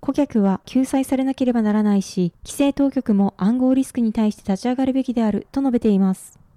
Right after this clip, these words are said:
サム・バンクマン・フリード氏がアメリカ検察当局に起訴されて以来、アメリカ議会では暗号資産業界の規制強化の機運が高まっていました。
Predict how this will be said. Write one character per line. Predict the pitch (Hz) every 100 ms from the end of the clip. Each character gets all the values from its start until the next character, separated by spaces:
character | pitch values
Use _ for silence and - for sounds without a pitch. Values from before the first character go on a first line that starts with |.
| _
サ | - 247
ム・ | 277
バ | 294 294
ン |
ク | 294
マ | 294 294
ン・ |
フ | -
リ | 302 294
ー |
ド | 254
氏 | -
が | 208 190 185 _
ア | 190
メ | 233
リ | 269
カ | 269
検 | - 269 262
察 | - -
当 | 285
局 | 262 -
に | 214 196
起 | -
訴 | 240
さ | 233
れ | 208
て | 208
以 | 196
来、 | 185 175 170 -
ア | 196
メ | 254
リ | 269
カ | 277
議 | 277
会 | 269 233
で | 202
は | 180 175 180 _ -
暗 | 226 262
号 | 269 277
資 |
産 | - 277
業 | 269 285
界 | 269 220 190
の | 190 -
規 | -
制 | 285 285
強 | 302 285
化 | 254
の | 233
機 | -
運 | 233
が | 240
高 | 262 233
ま | 220
っ |
て | 208 196
い |
ま | 190
し | 185
た。 | 185